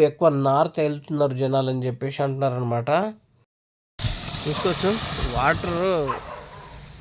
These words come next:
చాలా బాగొస్తుంది అనమాట. So బాగుంది, అదే సముద్ర తీరం కదా, చాలా హైలైట్గా ఉందన్నమాట. చూసుకో, బాగుంది.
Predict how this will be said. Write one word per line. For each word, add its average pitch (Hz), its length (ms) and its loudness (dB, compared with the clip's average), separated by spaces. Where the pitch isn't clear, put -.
చాలా 139 120 0
బాగొస్తుంది 135 520 0
అనమాట. 127 260 -2
So 131 360 -2
బాగుంది, 175 480 4
అదే 156 360 4
సముద్ర 165 360 4
తీరం 165 340 2
కదా, 156 260 0
చాలా 139 140 0
హైలైట్గా 151 420 2
ఉందన్నమాట. 135 440 -2
చూసుకో, 147 240 -6
బాగుంది. 131 340 -4